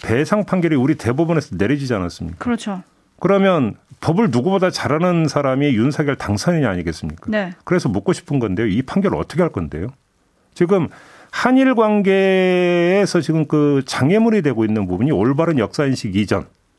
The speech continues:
Speaker 1: 이전에는 좀 뭐겠다. 함께 이 판결이 있는 거 아니겠습니까?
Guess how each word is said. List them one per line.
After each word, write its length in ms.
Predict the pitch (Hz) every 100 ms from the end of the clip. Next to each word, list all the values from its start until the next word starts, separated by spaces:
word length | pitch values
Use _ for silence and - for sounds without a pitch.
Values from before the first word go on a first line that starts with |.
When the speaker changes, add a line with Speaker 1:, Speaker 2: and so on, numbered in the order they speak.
| _ _
Speaker 1:
이전에는 420 | 95 113 127 175
좀 140 | 151 78
뭐겠다. 460 | 78 82 - 82 - -
함께 560 | 196 190 - 208 214
이 140 | 156 160
판결이 480 | - - 277 294 185
있는 180 | 110
거 100 | 98
아니겠습니까? 500 | 104 90 - - 82